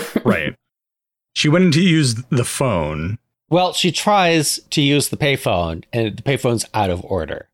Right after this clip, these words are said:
Speaker 3: So she has to go up to the bar and say, "Do you have a phone that I could use? I just need to call a taxi or whatever." And that starts their conversation.
Speaker 2: Oh, right. And she sees it's a suitcase, and she asks something about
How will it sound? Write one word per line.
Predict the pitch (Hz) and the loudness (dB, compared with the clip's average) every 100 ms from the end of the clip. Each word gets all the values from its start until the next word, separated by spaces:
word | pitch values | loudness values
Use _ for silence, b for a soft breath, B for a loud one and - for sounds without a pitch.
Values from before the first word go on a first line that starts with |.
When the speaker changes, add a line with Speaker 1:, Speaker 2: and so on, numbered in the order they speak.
| _ | _
Speaker 3:
So | - | -4
she | 117 143 | 0 0
has | 143 | 2
to | |
go | 160 | 0
up | 156 | 0
to | 170 | 0
the | 147 | 2
bar | 139 127 117 | 2 4 2
and | 113 | 2
say, | 127 | 0
"Do | 113 | 2
you | 117 | 0
have | 123 107 | 0 -2
a | |
phone | 101 - 113 98 95 90 | -4 -2 0 0 -2 -4
that | - 98 | -2 -2
I | |
could | 98 92 | -2 -2
use? | 92 87 95 | 0 -2 -4
I | |
just | - - | -8 -2
need | 107 | -4
to | 87 | -2
call | 95 80 | -2 -2
a | |
taxi | - 85 - 85 | -4 -6 -6 -8
or | 78 | -6
whatever." | 76 73 - - _ _ _ | -6 -6 -8 -12 _ _ _
And | 110 | -4
that | 101 - | -4 -4
starts | - 127 104 - | -4 -2 -2 -2
their | 104 | -6
conversation. | 87 92 92 - 92 - 69 69 _ _ - | -2 -4 -4 -2 -4 -4 -12 -14 _ _ -2
Speaker 2:
Oh, | |
right. | 202 151 | 0 2
And | 170 | 2
she | 165 | 2
sees | 147 185 | 4 2
it's | 143 | 2
a | |
suitcase, | 131 208 214 123 101 131 | 0 0 0 -2 0 0
and | 135 | 0
she | - 131 | 0 0
asks | 135 - - - - - | 0 -4 -6 -8 -10 -4
something | - 131 135 | 0 2 2
about | 123 110 107 | 2 2 0